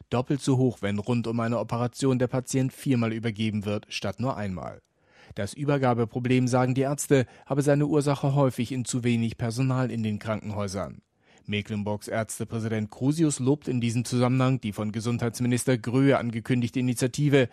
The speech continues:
dass Krankenkassen und Krankenhäuser sich demnächst über eine Mindestgrenze für Personal verständigen sollen. Grundsätzlich gilt, alle Patienten, die den Eindruck haben, sie seien falsch oder fehlerhaft behandelt worden, können sich an die Gutachterkommissionen und Schlichterstellen der Ärztekammern wenden.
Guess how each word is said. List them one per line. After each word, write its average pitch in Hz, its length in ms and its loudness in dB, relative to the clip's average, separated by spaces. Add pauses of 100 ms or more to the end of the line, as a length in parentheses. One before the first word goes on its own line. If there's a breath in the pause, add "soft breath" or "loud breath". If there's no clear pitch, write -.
(260 loud breath)
dass 127 200 -4
Krankenkassen 147 580 -2
und 143 120 0
Krankenhäuser 131 640 0
sich 127 160 -2
demnächst 131 400 2
über 127 160 -2
eine 139 180 2
Mindestgrenze 117 840 -2
für 113 120 -2
Personal 107 460 -2
verständigen 104 540 -4
sollen. 92 420 -6 (560 soft breath)
Grundsätzlich 143 580 -2
gilt, 139 260 6 (360 loud breath)
alle 143 240 -2
Patienten, 107 580 -4
die 98 140 -6
den 104 180 -2
Eindruck 120 380 0
haben, 117 240 2
sie 113 120 -6
seien 117 280 0
falsch 127 320 -2
oder 131 180 -2
fehlerhaft 143 400 0
behandelt 139 400 0
worden, 127 340 4 (260 loud breath)
können 123 260 0
sich 120 180 -4
an 135 60 -4
die 139 80 -2
Gutachterkommissionen 127 1120 0
und 139 120 -2
Schlichterstellen 117 680 0
der 120 100 2
Ärztekammern 107 600 -4
wenden. 92 440 -6